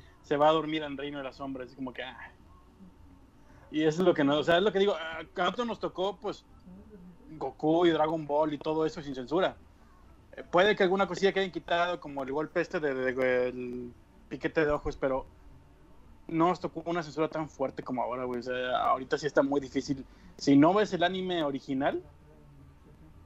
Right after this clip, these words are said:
ya lo que te llega está muy, muy,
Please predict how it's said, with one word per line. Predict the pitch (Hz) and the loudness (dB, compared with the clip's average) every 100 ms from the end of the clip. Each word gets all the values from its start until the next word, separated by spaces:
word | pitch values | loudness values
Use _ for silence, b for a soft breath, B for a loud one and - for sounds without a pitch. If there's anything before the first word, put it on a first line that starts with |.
| - - | -20 -12
ya | 131 135 | -4 0
lo | 143 | 0
que | - | 0
te | 135 | 2
llega | 127 135 | 4 4
está | 131 - | 4 0
muy, | 131 127 127 120 120 | -2 0 -4 -6 -12
muy, | 131 135 127 123 120 | -6 -2 -2 -4 -12